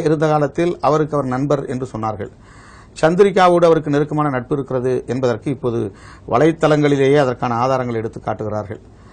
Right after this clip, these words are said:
அந்த நூத்தி ஐம்பது வீடுகளுக்கான அடிக்கல் நாட்டுகிற போது, அ, சந்திரிகா அவர்கள் தான் வந்து அடிக்கல் நாட்டியிருக்கிறார், அந்த விழாவிலே பங்கேற்றிருக்கிறார். ஆகவே, இப்படி ஆட்சியாளர்களோடு நெருக்கமான நட்புறவை கொண்டிருக்கிற ஒரு சூழலில், தமிழ் தேசிய கூட்டமைப்பை சார்ந்தவர்களும்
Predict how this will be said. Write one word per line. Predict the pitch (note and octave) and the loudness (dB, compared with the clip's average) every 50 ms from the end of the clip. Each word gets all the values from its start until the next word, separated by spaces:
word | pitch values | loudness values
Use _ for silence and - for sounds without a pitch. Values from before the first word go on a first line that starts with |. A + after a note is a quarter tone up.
| - - - | -20 -12 -8
அந்த | - A#2+ A#2+ A#2 A#2 A2+ A2 A2 | -6 -4 -2 0 0 0 0 0
நூத்தி | A2+ C3+ D3+ D3+ - | -2 -2 -2 -2 -2
ஐம்பது | C#3 C3+ B2+ B2 A#2 | -2 -2 -2 -4 -4
வீடுகளுக்கான | B2+ C#3+ D3+ C3+ C#3+ C3 B2 - A#2+ A#2 C#3 D#3 | -4 -4 -4 -4 -4 -6 -4 -4 -4 -2 -2 -2
அடிக்கல் | C3+ A#2 C3+ - D3+ C3+ | -2 -4 -4 -4 -6 -4
நாட்டுகிற | C3 B2 A#2+ - A#2 A#2 A2+ G#2 | -4 -4 -6 -4 -6 -6 -6 -6
போது, | G2+ G#2 G2+ B2+ D#3+ F3+ - - - - - - - - | -6 -6 -6 -6 -6 -8 -10 -14 -20 -20 -20 -20 -16 -6
அ, | - - | -4 -4
சந்திரிகா | B2+ - C3+ C#3 D3+ E3 D#3+ D#3 | -2 0 0 0 0 0 0 2
அவர்கள் | D#3 D3 C#3+ C3 C3 C3 | 2 0 0 0 -2 -2
தான் | D3 D3+ | -2 -2
வந்து | C#3+ C3 B2+ C3 C#3 C#3+ C3 B2 A#2 A2 G#2+ G#2+ A2+ | -2 -4 -6 -4 -4 -2 -2 -2 -2 -4 -6 -6 -6
அடிக்கல் | A#2+ A#2+ - C3 A2+ | -6 -6 -4 -6 -4
நாட்டியிருக்கிறார், | A2+ B2 B2+ - C3 A2 - - A#2+ C#3 D#3 | -4 -4 -2 -2 -4 -6 -4 -4 -4 -4 -2
அந்த | D3+ C3 A#2+ | -4 -4 -2
விழாவிலே | A#2+ B2 C3+ C3 B2+ A#2 | 0 0 0 0 -2 -4
பங்கேற்றிருக்கிறார். | G2+ - A#2 C3 C#3+ D3+ C#3 - A#2 G#2+ G#2 - A2 G#2 G2 - - - - - - - - - - - - - - - | -4 -6 -4 -2 -2 -2 -2 -2 -6 -8 -8 -8 -10 -10 -10 -12 -18 -20 -20 -20 -20 -20 -20 -20 -20 -20 -20 -20 -14 0
ஆகவே, | - D#3 E3+ F3 F#3+ G#3 G#3+ | 2 4 6 8 8 8 8
இப்படி | G3 F3+ G3+ F#3 | 8 6 6 6
ஆட்சியாளர்களோடு | D#3+ C#3+ D#3+ F#3 F#3 - - G#3 G3 G3 F#3 F3 F#3 F#3+ G3 G3+ | 6 6 6 4 2 2 2 2 4 4 4 4 4 2 2 4
நெருக்கமான | E3+ D#3 D#3+ E3+ D#3+ F3+ F3 F3 F3+ | 2 2 2 2 0 -2 0 0 0
நட்புறவை | E3+ D3+ C#3+ C#3+ F3 F3 F3 E3 D#3 | 0 0 -2 0 0 0 0 0 0
கொண்டிருக்கிற | D#3 D#3 D3 D3 C#3+ C#3+ C#3+ C3+ C3+ | -2 -2 -2 -2 -2 -2 -2 0 0
ஒரு | B2 A2 | -2 -4
சூழலில், | G2+ - B2+ B2 A2 G#2 A2 D#3 G3+ - - - - - - - - - - - - - - - - - - - - - | -4 -4 -2 -2 0 0 -2 -4 -6 -10 -14 -20 -20 -20 -20 -20 -20 -20 -20 -20 -20 -20 -20 -20 -20 -20 -20 -20 -20 -6
தமிழ் | - - C#3 F3 A3 A3 | 0 0 2 2 4 4
தேசிய | A#3 A3+ F#3+ A3+ A3 - | 4 2 4 2 2 4
கூட்டமைப்பை | G3 G3+ - F#3+ F#3+ F#3+ F3+ F3+ E3 - | 4 4 4 4 4 2 2 0 -2 0
சார்ந்தவர்களும் | E3+ E3+ E3+ E3+ E3 D#3+ C#3 C#3 B2 - | 2 2 2 4 2 2 2 0 -2 -4